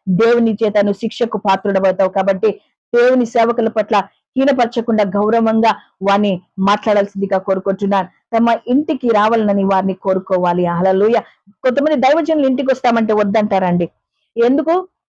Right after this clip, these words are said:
దైవజనులు కానుకల కొరకు వస్తారా? దైవజనులు మీ ఇంట్లో ఏదైనా తీసుకొని వెళ్ళడానికి వస్తారా అనుకుంటున్నారా? దేవుని చేత ఏర్పాటు చేయబడిన వారు, దేవుని చేత పిలువబడిన వారు, దేవుని చేత ప్రత్యేకపరచబడిన ఈ దైవజనులు వారి వాక్యము చెప్పుచుండగా దేవుడు కార్యాలను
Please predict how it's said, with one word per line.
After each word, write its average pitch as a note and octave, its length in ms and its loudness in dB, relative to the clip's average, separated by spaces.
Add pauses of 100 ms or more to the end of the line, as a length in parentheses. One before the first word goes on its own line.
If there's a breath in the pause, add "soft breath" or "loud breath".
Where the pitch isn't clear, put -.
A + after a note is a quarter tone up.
(140)
దైవజనులు B3+ 460 2
కానుకల B3+ 400 0
కొరకు B3+ 260 -2
వస్తారా? A3+ 440 -2 (420)
దైవజనులు C4+ 600 2
మీ C4+ 120 2
ఇంట్లో B3+ 380 2
ఏదైనా C4 260 2
తీసుకొని B3+ 380 -2
వెళ్ళడానికి B3 360 0
వస్తారా A3 260 -2
అనుకుంటున్నారా? G#3 640 -2 (280 soft breath)
దేవుని B3 340 2 (100)
చేత B3+ 140 -2
ఏర్పాటు B3 460 0
చేయబడిన A3+ 480 0
వారు, A#3 280 2
దేవుని A#3+ 400 0
చేత A#3 120 -2
పిలువబడిన A#3 600 0
వారు, B3 260 2
దేవుని A#3 440 0
చేత A#3 100 -4 (500 loud breath)
ప్రత్యేకపరచబడిన B3 880 0
ఈ A#3+ 240 2
దైవజనులు D4 840 2 (440)
వారి G#3 140 2
వాక్యము A#3 380 0
చెప్పుచుండగా B3 520 -2
దేవుడు A3 220 0
కార్యాలను A3 480 0